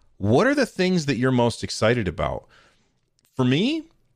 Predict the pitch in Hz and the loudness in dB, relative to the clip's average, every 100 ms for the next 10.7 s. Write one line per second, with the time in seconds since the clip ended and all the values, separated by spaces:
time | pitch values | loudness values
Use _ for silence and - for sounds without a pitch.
0 | _ - 123 240 156 107 196 190 120 110 | _ -6 0 2 2 4 4 2 2 4
1 | 104 101 123 170 117 107 98 131 151 143 | 4 2 2 2 2 0 0 -2 2 0
2 | 123 104 120 101 113 - 90 - - 101 | 2 0 0 0 -2 -2 -6 -6 -2 0
3 | 135 143 175 185 190 104 - - 139 147 | 0 0 2 2 2 -2 -4 -4 -2 2
4 | 117 87 90 92 120 151 185 190 _ - | 0 2 0 2 2 0 -4 -8 _ -2
5 | 165 170 - 151 175 190 202 208 _ _ | 0 0 0 0 0 0 -2 -4 _ _
6 | _ _ - 123 123 123 143 151 113 107 | _ _ -6 -2 2 2 2 0 -4 -2
7 | 123 131 131 - - 113 120 - 123 127 | 0 2 0 -4 -6 -4 -4 0 2 2
8 | 123 113 104 101 101 95 131 131 107 - | 2 2 2 4 2 0 -4 -4 -6 -6
9 | 98 101 - 143 - 156 156 143 131 151 | -4 -2 0 -2 -2 -6 -4 -4 -4 -4
10 | 147 135 110 95 107 143 | -2 0 0 2 0 0